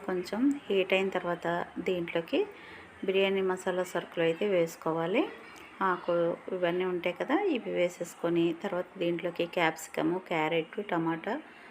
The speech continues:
కొత్తిమీర, పుదీనా, కరివేపాకు ఇవన్నీ వేసుకోవాలి. వేసుకొని వీటిని కొంచెం ఫ్రై అవనివ్వాలి.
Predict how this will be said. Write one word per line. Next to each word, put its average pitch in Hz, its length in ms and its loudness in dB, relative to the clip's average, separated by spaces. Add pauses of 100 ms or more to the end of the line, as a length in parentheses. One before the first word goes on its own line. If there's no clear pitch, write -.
(240)
కొత్తిమీర, 196 420 0 (160)
పుదీనా, 185 400 2 (100)
కరివేపాకు 165 600 -2 (320)
ఇవన్నీ 180 380 0
వేసుకోవాలి. 165 680 0 (920)
వేసుకొని 190 480 2 (120)
వీటిని 180 380 0 (200)
కొంచెం 202 520 4
ఫ్రై 180 240 4
అవనివ్వాలి. 165 560 2